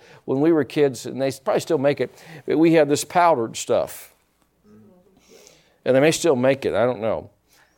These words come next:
But we had this powdered stuff, and you put it in your milk, you know, and you stirred it up. But if it sat there long enough, it settled to the bottom. You had to stir it up again.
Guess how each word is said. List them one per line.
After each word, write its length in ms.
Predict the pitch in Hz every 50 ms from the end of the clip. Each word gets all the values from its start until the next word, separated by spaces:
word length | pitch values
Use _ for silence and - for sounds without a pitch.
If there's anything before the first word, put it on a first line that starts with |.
| _ _ -
But 280 | 131 123 120 - - _
we 200 | - 160 156 156
had 140 | 156 143 135
this 120 | 139 -
powdered 360 | - 175 170 170 170 165 143
stuff, 300 | - - 143 131 117 -
and 100 | 117 113
you 80 | 113 113
put 200 | - 175 170 160
it 100 | 165 156
in 140 | 160 156 151
your 120 | 143 135
milk, 460 | 127 135 165 165 127 101 - - - - _ _
you 140 | - 120 117
know, 260 | 113 107 110 127 - _ _ _ _ _ _
and 180 | - 117 127 127
you 60 | 127
stirred 480 | 117 - - - - 170 185 196 214 214
it 100 | 202 202
up. 420 | 226 233 202 123 90 - - _ _ _ _ _ _ _ _ _ _ _ _ _ - - _ _ -
But 200 | 110 110 131 139
if 80 | 131 165
it 80 | 151
sat 300 | - - 254 269 277 -
there 140 | 285 262 220
long 240 | 170 156 151 139 135
enough, 320 | 131 131 135 135 135 - - _ -
it 140 | - 117
settled 400 | - - - 147 139 143 143 143
to 120 | - - 151
the 80 | 135
bottom. 440 | 131 127 156 170 165 117 92 92 - - _ _ - _ _ _ _ _ _ -
You 120 | - 131
had 140 | 131 131 120
to 100 | 113 117
stir 380 | - - - - 123 123 123 127
it 80 | 123
up 160 | 127 127 - 127
again. 400 | 117 113 139 147 113 82 78